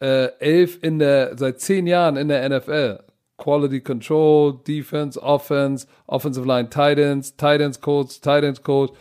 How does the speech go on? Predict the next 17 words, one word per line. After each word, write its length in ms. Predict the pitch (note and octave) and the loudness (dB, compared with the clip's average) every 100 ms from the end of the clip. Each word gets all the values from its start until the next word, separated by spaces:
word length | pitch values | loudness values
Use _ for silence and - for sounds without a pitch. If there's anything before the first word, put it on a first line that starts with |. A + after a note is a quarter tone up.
| _ _ | _ _
dann 200 | C3+ C3+ | -4 -2
Offense-Koordinator 1120 | - D#3 F3 D3+ - E3 C#3+ C#3+ C#3+ D3+ D3 | -2 0 0 -2 0 2 2 2 2 2 -2
übernommen, 720 | C3+ C3+ C3+ D#3 D#3 D#3 E3 _ _ - | -2 0 2 2 2 -2 -8 _ _ -10
zweitausendneunzehn 1200 | - D3 C#3+ D3 C#3 C#3 C#3+ D#3+ D3+ C#3+ C3+ D3 | 0 0 2 0 0 0 2 0 0 -2 -2 -2
und 240 | D3 C3+ | -4 -4
zwanzig, 480 | - C#3 D#3 D#3 C3 | -2 0 0 -2 -8
und 100 | B2+ | -6
guck 160 | - C#3+ | -6 -2
mal, 100 | D3 | 0
was 180 | C#3+ D3+ | 0 0
er 80 | |
in 80 | B2+ | 0
den 160 | C#3 A#2 | -2 -2
zwei 260 | - C#3+ | 0 2
Jahren 240 | D3 C#3 C3+ | 4 2 0
gemacht 380 | B2+ C#3+ D3 A#2+ | -2 -2 -2 -6
hat. 200 | - | -8